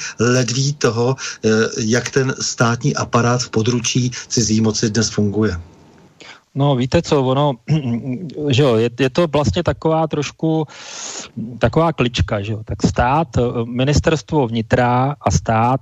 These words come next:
Speaker 2: eh, nemají pověření nikde napsaný, nebo nes-, že jo, ne-, by neměli dělat nic, na co nemají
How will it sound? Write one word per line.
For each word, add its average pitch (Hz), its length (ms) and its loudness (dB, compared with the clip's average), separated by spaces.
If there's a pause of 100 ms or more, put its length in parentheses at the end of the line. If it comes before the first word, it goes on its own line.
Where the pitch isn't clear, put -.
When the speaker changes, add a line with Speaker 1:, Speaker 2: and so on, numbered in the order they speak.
Speaker 2:
eh, - 720 -6
nemají 135 340 2
pověření 131 680 0
nikde 127 400 2
napsaný, 123 720 -2
nebo 117 200 0
nes-, 110 480 0
že 113 120 2
jo, 120 60 4
ne-, 117 140 2
by 120 280 0
neměli 139 280 2
dělat 139 280 0
nic, 117 260 -2
na 127 80 0
co - 160 -6
nemají 127 500 2